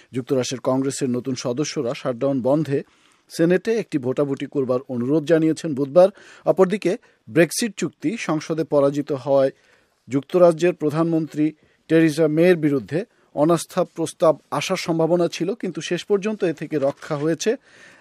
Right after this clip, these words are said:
এমন কথাও শোনা গেছে। ডেমোক্রেটিক দলের নতুন কয়েকজন সদস্য সেনেটে শাটডাউন বন্ধে, অর্থাৎ সরকারের কাজকর্ম চালু করবার লক্ষ্যে অ্যাপ্রোপ্রিয়েশন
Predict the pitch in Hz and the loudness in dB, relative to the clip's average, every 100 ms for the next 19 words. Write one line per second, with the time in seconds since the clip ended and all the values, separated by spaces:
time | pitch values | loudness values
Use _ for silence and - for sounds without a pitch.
0 | _ 139 165 151 139 - 131 117 - - | _ -2 0 -2 -4 -2 -4 -4 -8 0
1 | 156 107 87 - 58 - _ _ - - | 0 0 -4 -10 -14 -16 _ _ -20 -20
2 | _ 165 208 208 226 208 226 220 233 190 | _ 0 0 -2 -4 4 4 6 2 0
3 | 190 185 180 170 175 - 165 175 - 202 | -2 4 4 4 -2 -2 -4 -4 -6 -10
4 | - 170 160 165 - 139 135 147 123 131 | -6 -4 -2 -4 -4 -2 2 2 4 2
5 | 151 139 151 143 143 - 139 120 131 123 | 0 0 -2 -2 -8 -8 -10 -4 -4 0
6 | 127 - 139 120 117 127 127 113 117 120 | -2 -2 -6 -4 -2 -2 -2 -4 -2 0
7 | 127 165 - 185 196 _ - _ _ 170 | 0 -2 0 -2 -2 _ -20 _ _ 2
8 | 160 202 175 220 - | 4 -2 2 0 2